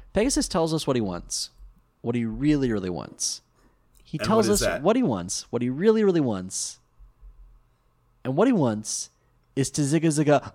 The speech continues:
Speaker 1: Oh!
Speaker 2: Yeah. Uh, he is very shocked at this turn of events, as, uh, are we, the audience,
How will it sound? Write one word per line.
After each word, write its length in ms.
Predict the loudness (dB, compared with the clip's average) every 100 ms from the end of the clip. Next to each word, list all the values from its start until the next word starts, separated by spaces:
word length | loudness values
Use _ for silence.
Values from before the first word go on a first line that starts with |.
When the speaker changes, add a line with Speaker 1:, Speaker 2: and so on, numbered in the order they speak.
| 6
Speaker 1:
Oh! 1300 | 8 12 12 12 12 10 12 10 10 6 0 -2 -12 -20 -20 -20 -6
Speaker 2:
Yeah. 360 | 6 8 8 6 -14 -20 -20 _ 8
Uh, 300 | 10 10 6
he 180 | 6
is 260 | 6 6 4
very 320 | 6 8 8
shocked 440 | 6 6 6 6 -2
at 100 | 2
this 200 | 2 2
turn 220 | 0 0
of 180 | -2 -2
events, 500 | 2 2 2 -4 -4 -2
as, 580 | 2 2 2 0 -2 _ _ _ -20 -16 -12 -2
uh, 260 | 2 2 0
are 300 | 2 2 2
we, 240 | 2 0 2
the 160 | 4
audience, 760 | 8 8 8 0 -2 0 0